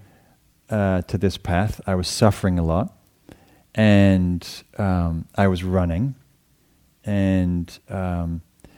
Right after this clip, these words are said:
and there's different ways you can practice. And different ways, and you can, you can hide a lot in the practice. And one of the ways you can hide is you can try and transcend your suffering, which means you try and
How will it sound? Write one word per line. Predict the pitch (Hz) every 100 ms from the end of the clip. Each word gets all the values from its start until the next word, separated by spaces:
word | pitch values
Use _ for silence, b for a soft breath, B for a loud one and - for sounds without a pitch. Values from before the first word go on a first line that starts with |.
| b
and | 110
there's | 110
different | - 147 - 123 104
ways | 120 131 120 101
you | 104
can | 98 98
practice. | 90 113 110 - 104 - - - _ _ _ _ b b b -
And | 95
different | 107 - 104
ways, | 95 92 92
and | 98 104
you |
can, | 110 127 123
you | 131
can | 135 117
hide | - 131 143
a | 139
lot | 104 90
in |
the | 82
practice. | - - 80 - - - - _ _ _ _ _ _ _ _ b b b b b
And | 107 104 101 95 92 87 - _ _ _ _
one | 107 107 127
of |
the | 135
ways | 107 101 98 104
you |
can | 95 98
hide | 85 - 110 98 85 90 -
is | 95 87
you | 95
can | 98 90
try | - 101 101
and | 101
transcend | - 104 95 87 - 92 80 76 80 _ _ _ -
your | 95
suffering, | - - 85 - - - _ b b b
which | 98 -
means | 98 95 90
you | 92
try | - 101
and | 95